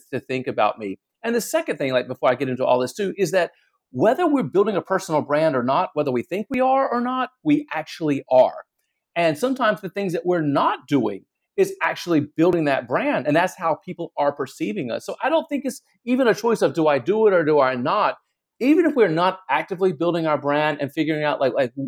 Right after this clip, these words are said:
who we are and, and what we're trying to put forth, even not doing that is a brand, 'cause that's how people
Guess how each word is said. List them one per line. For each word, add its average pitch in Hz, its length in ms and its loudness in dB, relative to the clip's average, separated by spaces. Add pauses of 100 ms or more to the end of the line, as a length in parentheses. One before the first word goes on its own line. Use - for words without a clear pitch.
(200)
who 202 140 0
we 160 160 4
are 151 280 4
and, 135 180 2
and 131 100 -6
what 147 140 -2
we're 156 60 0
trying 147 220 -6
to 131 60 -4
put - 200 -10
forth, 185 320 2 (440)
even 269 260 2
not 220 240 -2 (120)
doing 330 320 4
that 123 260 0 (380)
is 185 180 2
a 190 60 4
brand, 131 440 0
'cause 143 120 -10
that's 247 200 -2
how 254 140 -2
people 202 320 -12